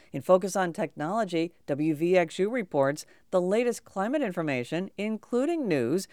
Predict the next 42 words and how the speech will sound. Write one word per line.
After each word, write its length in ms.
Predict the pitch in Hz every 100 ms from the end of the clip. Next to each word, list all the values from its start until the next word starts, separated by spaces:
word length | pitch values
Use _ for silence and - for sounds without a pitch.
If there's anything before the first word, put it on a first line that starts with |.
| - -
that 100 | 135
in 100 | 131
the 60 |
next 240 | 127 165 -
couple 300 | 190 185 185
of 120 | 147
years 440 | 214 240 196 175
we 160 | 170 151
could 260 | - 247
have 220 | 240 185 175
more 200 | 196 214
specific 840 | - 170 156 - 208 254 269 175
weather 260 | 180 185 151
data 480 | 135 202 262 196
to 100 | 190
help 220 | 190 180 -
people 240 | 185 208
plan 400 | - 208 214 240
better." 380 | 160 117 - - _ - - -
I'm 160 | 226 233
Ann 200 | 185 180
Thompson. 640 | 156 120 - 127 113 156 _ _ _ - - _ -
If 160 | 247
it 100 | 277
makes 300 | 247 311 320
you 120 | 285
feel 320 | 202 - 233 220
any 160 | 160
better, 520 | 127 143 131 143 208 - _ -
August 420 | 147 143 151 -
two 160 | 208 190
thousand 480 | 190 180 156 123
seven 480 | - - 160 233 247
in 140 | 143 131
Cincinnati 560 | 147 127 135 127 160
was 140 | 190 180
a 40 |
lot 360 | 190 202 190 -
hotter 420 | 196 262 220 196
than 280 | 208 214 214
recent 440 | 247 294 311 226
years, 420 | 147 127 - -